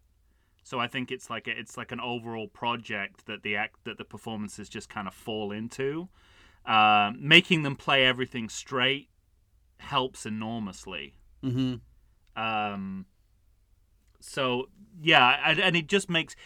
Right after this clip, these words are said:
Speaker 1: it makes the, the fantastical shit that happens in these movies just that bit more magical.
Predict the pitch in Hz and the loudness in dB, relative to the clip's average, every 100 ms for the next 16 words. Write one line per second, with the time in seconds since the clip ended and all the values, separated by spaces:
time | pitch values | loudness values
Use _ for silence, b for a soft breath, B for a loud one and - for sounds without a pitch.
0 | B 165 165 190 160 - 147 127 120 120 | B -2 2 2 2 -6 -2 -2 -2 -6
1 | 131 131 120 113 110 - _ _ _ _ | -6 -4 -2 -4 -6 -10 _ _ _ _
2 | _ _ _ _ _ _ _ - 147 139 | _ _ _ _ _ _ _ -6 -2 -2
3 | 143 143 - 131 123 123 - 165 - 113 | 0 -2 -2 -10 -8 -8 -2 -2 -2 -6
4 | - 127 127 107 107 107 107 101 110 131 | -2 -2 -2 -8 -6 -6 -6 -8 -6 -6
5 | 113 95 92 - b b b - 151 147 | -6 -8 -12 -16 b b b -6 -2 -2
6 | - 135 160 117 135 131 123 120 113 139 | -2 0 0 0 -2 -2 -4 -2 0 0
7 | 117 - 71 73 | -2 -10 -10 -12